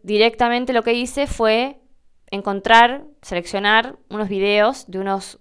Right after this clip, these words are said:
músicos humoristas argentinos muy divertidos que son los Lelutier y los puse en el blog, puse los que a mí más me divirtieron para que ustedes puedan disfrutarlos de forma directa,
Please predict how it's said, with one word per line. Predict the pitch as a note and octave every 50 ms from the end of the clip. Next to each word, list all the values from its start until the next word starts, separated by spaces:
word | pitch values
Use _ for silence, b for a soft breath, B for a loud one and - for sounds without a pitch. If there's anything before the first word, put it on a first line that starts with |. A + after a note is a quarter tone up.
| _
músicos | - - G3+ G#3+ A3 A3 - A#3 - - G#3 G3+ - - - - - _ _ _ _ _ _ _
humoristas | - G3+ G3 F#3 F#3+ G3 A3 - - - - G#3 G3+
argentinos | G3 F3 F3 F#3+ F#3 F3+ G#3 G#3 G#3 A3 G#3 - G#3
muy | G3+ G#3 G#3+
divertidos | A3 A3 G#3 G#3 G#3 - A#3 A3+ A3
que | - G3
son | F3 G3+ G3
los | G3 G3
Lelutier | F#3 F#3+ F#3+ G3 G3+ A3+ C4+ C#4+ D4 B B B B B B B B B
y | - -
los | G3+ G3+ G3+
puse | - A3+ A#3+ - C4+
en | C4
el | C4 C4
blog, | B3+ C#4+ C#4+ D4 D#4 D4 - - - _ _ _ _ _ _ _
puse | - G#3 G#3 A#3
los | G#3 F3+
que | F3+ -
a | E3+ E3+
mí | F#3+ G3
más | G#3 G#3 G#3 G3+
me | A3+ A3 A3 A3
divirtieron | G#3+ G#3+ G#3+ G#3 A3 B3 B3+ A#3+ A#3+ A#3+ B3+ D4 E4 b b _ _ _ _ _
para | - D4+ D4 D4 D4 C#4+
que | - A3+ A3
ustedes | G#3 - - B3 B3 B3+ B3
puedan | B3 - A3+ A#3 A3+ A3+
disfrutarlos | A3 - G#3+ G3+ G3 A3 G#3+ G#3+ G#3+ A3 A3+ A#3 A#3+ - -
de | - F3+
forma | - - G3+ G3+ G3+ G3
directa, | F#3+ F#3+ F#3+ G3+ G#3 G3+ - - - A3 A3 G#3+